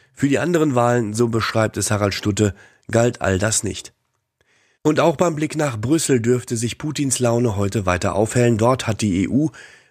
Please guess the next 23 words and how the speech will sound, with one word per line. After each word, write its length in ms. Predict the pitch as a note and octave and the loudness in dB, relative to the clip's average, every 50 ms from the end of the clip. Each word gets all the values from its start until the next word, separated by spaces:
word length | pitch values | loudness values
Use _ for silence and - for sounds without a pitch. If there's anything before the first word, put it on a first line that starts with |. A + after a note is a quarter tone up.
| _ - | _ -4
beim 180 | C3+ C3+ B2 | -2 0 2
heute 280 | B2+ D#3+ E3+ D3 E3 D3 | 2 2 2 2 2 2
beginnenden 760 | C3 C3 B2 A#2 C3 C3+ C#3 C3+ C3 C3 B2 B2 B2 A2+ - | 2 0 0 2 2 2 2 2 4 4 4 2 2 0 -2
zweitägigen 880 | - - A#2 B2 C#3 C#3 - C3 B2+ A#2+ A2+ A2 G#2+ A2 A2+ A2 G#2 | -4 -2 0 0 0 0 0 2 2 2 0 -2 -6 -4 -2 0 0
Gipfel 480 | F#2+ G2+ F#2+ F#2+ - - G2 F#2+ - - | 0 0 0 -2 -2 -2 -2 -2 -2 -2
alle 240 | - G2 A#2+ C#3+ D3+ | 0 0 2 2 2
Mühe, 300 | C#3 A#2+ A#2 A#2 A#2 A2 | 2 2 2 2 2 0
Putins 420 | G#2 - A#2 B2 A#2+ B2+ A#2+ - | 0 -2 -6 -6 -4 -4 -6 -6
Adlatus 540 | - G2+ G2+ G2+ G2+ G#2 G2 - G#2+ F#2+ F#2 | -6 -4 0 0 0 0 0 -2 -4 -4 -4
Viktor 240 | G#2 F#2+ F#2 G#2 D#2+ | -4 -4 -2 -2 0
Orban, 400 | C#2 G#2 A2+ G#2+ G#2+ A#2 C3 B2 - - - - - - - | 0 2 2 2 2 2 0 -2 -6 -14 -20 -20 -10 -4 0
den 100 | B2 B2+ | 2 2
ungarischen 440 | D#3 E3+ D#3 C#3 B2+ B2+ - C#3+ B2+ | 4 4 2 2 0 0 -2 -4 -4
Präsidenten, 640 | - B2+ A#2+ A#2 G#2+ A2 A2+ A2 G#2+ A2+ A2+ G#2 | -2 0 0 2 2 2 0 0 0 -2 -2 -2
von 200 | - - G2+ F#2+ | -2 -2 -4 -2
einer 220 | G#1 - F2 F#2 F2+ | -2 -2 0 0 0
Blockade 480 | F2 F#2 F2+ - - G2 G#2 G2+ G#2 | 0 0 -2 0 0 2 2 2 2
der 140 | F#2 F#2+ F2 | 2 0 0
Beitrittsgespräche 920 | E2 F2 F2 F2 E2+ - F#2 E2+ - - F#2+ E2+ - - F2+ F2 E2 - F#2+ | 2 2 0 0 -2 -2 -4 -4 -2 -4 -4 -4 -4 -2 -2 -2 -2 0 -2
mit 160 | G2 A2 - | 0 0 0
der 120 | G2 D#2+ | 0 0
Ukraine 460 | E2+ - - D#2 - F2 G2 G2+ - | -2 -2 -4 -4 -2 0 0 0 0
abzuhalten. 680 | E2+ E2+ - - - - E2 E2 E2+ D#2+ - - - A1+ | -2 -6 -8 -6 -6 -4 -4 -6 -8 -10 -10 -12 -12 -14